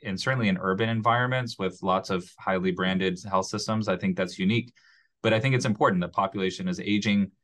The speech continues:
rapidly, and the traditional clinical, but also business models that, that made health systems tick, um, are changing. And I think health systems need to be ready to, to deal with that. And I think my population health experience was attractive for that reason.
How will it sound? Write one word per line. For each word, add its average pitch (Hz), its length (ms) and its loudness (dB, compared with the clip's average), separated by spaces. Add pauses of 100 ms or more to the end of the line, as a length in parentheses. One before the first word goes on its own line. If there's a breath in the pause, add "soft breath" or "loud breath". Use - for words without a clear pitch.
(200)
rapidly, 101 640 0 (260)
and 95 220 2
the 90 60 0
traditional 98 960 0 (480)
clinical, 156 480 0
but 117 140 0
also 107 400 -2
business 110 460 -2
models 92 580 0
that, 92 200 -4 (220)
that 92 220 -2
made 98 300 2
health 98 220 -2
systems 87 520 -4
tick, - 320 -4 (380 soft breath)
um, 95 300 2
are 92 160 0
changing. 107 680 -4
And 92 240 -2
I 87 100 -2
think 92 260 -4
health 95 160 0
systems 92 400 -4
need 92 120 0
to 90 80 0
be 92 260 0
ready 92 360 0
to, 90 560 0
to 92 120 -8
deal 98 220 0
with 110 160 0
that. 123 200 2
And 95 100 -2
I 92 80 -2
think 95 160 -6
my 90 120 -4
population 92 560 -4
health 90 240 -2
experience 87 460 -4
was 90 100 -6
attractive 87 480 -6
for 90 100 -8
that 82 160 -6
reason. 85 300 -6